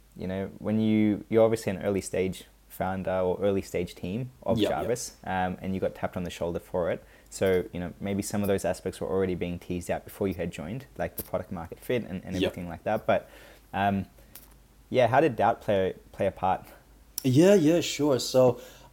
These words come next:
Speaker 2: I'll, I'll answer your question in two discrete components. So the first
Speaker 1: Mm.
Speaker 2: component we'll think of is how did I keep that, I guess, startup hustle mentality, even with the
Speaker 1: Mm.
Speaker 2: pressure
Speaker 1: Yeah,
Speaker 2: of
Speaker 1: that's,
Speaker 2: corporate
Speaker 1: that's,
Speaker 2: life?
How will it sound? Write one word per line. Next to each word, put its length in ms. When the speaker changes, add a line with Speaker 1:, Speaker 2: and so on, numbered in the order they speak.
Speaker 2:
I'll, 280
I'll 220
answer 220
your 180
question 1000
in 220
two 180
discrete 340
components. 460
So 300
the 160
first 260
Speaker 1:
Mm. 40
Speaker 2:
component 380
we'll 100
think 220
of 200
is 280
how 240
did 160
I 300
keep 360
that, 340
I 60
guess, 340
startup 580
hustle 280
mentality, 580
even 460
with 100
the 60
Speaker 1:
Mm. 60
Speaker 2:
pressure 280
Speaker 1:
Yeah, 60
Speaker 2:
of 60
Speaker 1:
that's, 140
Speaker 2:
corporate 240
Speaker 1:
that's, 20
Speaker 2:
life? 360